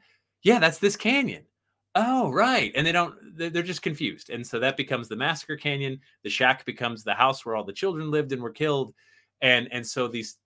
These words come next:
these different truths from far away kinda came together into one spot. And then you say, "Well, it, it's just, it's not true. It, it, there's no, nothing to back this up. This isn't where we,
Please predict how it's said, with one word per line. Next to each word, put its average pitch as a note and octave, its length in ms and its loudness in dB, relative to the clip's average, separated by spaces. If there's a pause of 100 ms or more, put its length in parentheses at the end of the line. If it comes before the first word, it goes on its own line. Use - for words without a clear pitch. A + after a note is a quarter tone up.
(100)
these A#2+ 220 -10
different D#3 420 -6 (100)
truths D#3+ 500 -4
from G#2+ 340 -6 (160)
far D3+ 220 6
away E3 400 2
kinda A#2+ 340 -8 (120)
came C3+ 260 -6
together A#2+ 420 0
into G#2+ 200 -6
one G#2 220 -6
spot. A#2+ 440 2 (440)
And B2+ 140 -2
then B2+ 100 0
you A#2 80 -4
say, A#2 220 -4
"Well, A2 240 -2
it, G2+ 160 -6
it's G2+ 140 -16
just, - 260 -12 (240)
it's G#2 140 -18
not F2 120 -12
true. A3+ 340 -4 (100)
It, A#2 180 -10
it, A2 120 -10 (120)
there's G#2+ 220 -8
no, A#2 120 -6
nothing A#2 320 -6
to A2+ 60 -4
back G#2 260 0
this G2+ 220 -8
up. - 220 0
This G#2 160 -12
isn't A2 200 -8
where G2+ 160 -6
we, G2 200 -8